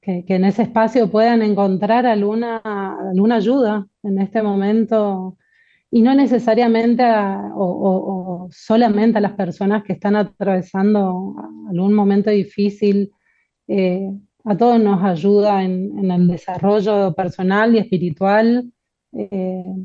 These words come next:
siempre decimos, en, en el caso de mi mamá fue por algo, sí, específico y físico que, que tuvo que afrontar, pero,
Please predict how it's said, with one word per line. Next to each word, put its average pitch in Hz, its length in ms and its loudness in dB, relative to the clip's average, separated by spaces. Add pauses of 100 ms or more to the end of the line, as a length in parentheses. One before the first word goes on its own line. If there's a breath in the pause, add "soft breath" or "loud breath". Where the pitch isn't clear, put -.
(480)
siempre 202 240 0
decimos, 208 520 0 (100)
en, 196 400 -4
en 196 120 -4
el 170 80 -2
caso 196 240 -2
de 202 60 2
mi 196 60 2
mamá 202 420 0 (200)
fue 196 220 -2 (140)
por 185 180 -2
algo, 196 600 2
sí, 196 380 -2 (100)
específico 202 640 -2
y 160 60 -2
físico 202 560 0
que, 175 240 -2
que 185 140 -10
tuvo 190 400 0
que 190 60 -2
afrontar, 190 600 0
pero, 180 600 -4